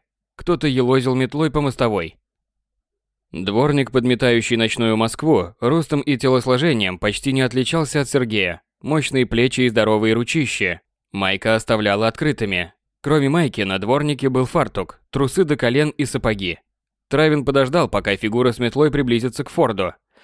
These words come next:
Кашлянул, включил фонарик, освещая незнакомца. Здоровенный, под два метра ростом, детина вздрогнул,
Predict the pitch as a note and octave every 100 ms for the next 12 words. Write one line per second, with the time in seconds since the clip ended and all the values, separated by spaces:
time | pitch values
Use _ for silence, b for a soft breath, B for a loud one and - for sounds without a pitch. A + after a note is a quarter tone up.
0 | b b F3 D#3 G#2+ G2 F2+ F2+ _ -
1 | C#3+ - F3+ E3 B2 G2 F2+ - _ -
2 | G2+ A2+ A2 B2+ B2 B2 B2 C#3+ C#3 G#2
3 | - F2 - _ _ _ _ _ _ _
4 | - G2+ G2+ A2 A2 D3 B2 F#2+ F#2 G2
5 | G2 G#2 G#2 G#2 - G#2+ C#3+ C3 - F2
6 | F2 _ A2 B2 B2+ F3 E3 D3+ E3 B2+
7 | G2+ F2+ E2